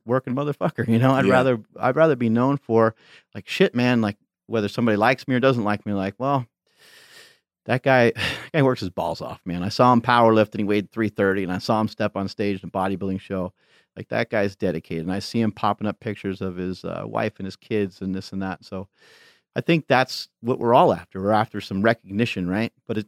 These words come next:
Speaker 1: it's not necessarily recognition for this one tiny thing that you happen to do, uh, to make an income. It's from something much bigger, which is that you're somebody that puts a lot of time into every single thing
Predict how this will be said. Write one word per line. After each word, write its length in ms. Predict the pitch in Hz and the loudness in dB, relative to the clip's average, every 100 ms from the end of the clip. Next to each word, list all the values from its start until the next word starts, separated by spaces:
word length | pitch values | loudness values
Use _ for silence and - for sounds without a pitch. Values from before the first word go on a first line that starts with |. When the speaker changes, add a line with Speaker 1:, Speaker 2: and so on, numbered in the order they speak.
| _ | _
Speaker 1:
it's 300 | 113 117 - | -10 -10 -4
not 160 | 143 120 | -2 0
necessarily 480 | 131 107 - 127 101 | -2 -4 2 4 6
recognition 600 | 113 113 95 123 - 113 | 2 2 -2 -2 0 -6
for 120 | 101 | -4
this 180 | 98 - | -4 -2
one 220 | 113 104 | 0 0
tiny 340 | - 120 107 | -2 -2 -2
thing 300 | 90 139 135 | -2 0 2
that 240 | 98 - - | 0 -4 -8
you 240 | 98 92 _ _ _ _ | -8 -8 _ _ _ _
happen 320 | - 117 110 101 | -2 0 0 -4
to 80 | |
do, 500 | 85 131 139 104 104 - _ | -2 2 4 4 0 -8 _
uh, 320 | 110 92 85 - _ _ | -10 -8 -10 -14 _ _
to 80 | 117 | 0
make 160 | 113 95 | 2 2
an 60 | |
income. 460 | 143 185 - 80 101 | 0 0 -4 -6 -4
It's 220 | 98 - | -4 -8
from 360 | - 113 107 104 | -6 0 2 2
something 320 | - 117 104 | 0 0 2
much 260 | 110 - - | 0 -2 -4
bigger, 280 | 160 110 | -2 -2
which 180 | 95 117 | -6 -8
is 120 | 95 92 | -8 -4
that 240 | 101 90 _ _ _ _ _ _ - | -4 -4 _ _ _ _ _ _ 0
you're 420 | 107 104 107 - _ | 2 4 2 -2 _
somebody 360 | - 113 104 | -4 0 0
that 300 | 101 104 98 - _ _ _ _ _ | 0 0 -2 -6 _ _ _ _ _
puts 220 | 131 - | -2 0
a 40 | |
lot 180 | 117 113 | 0 0
of 80 | 95 | -2
time 400 | - 143 147 110 | -6 0 4 4
into 200 | 95 - | 0 -4
every 220 | 110 117 | -4 -4
single 260 | - 117 101 | -2 -4 -2
thing 200 | - | -4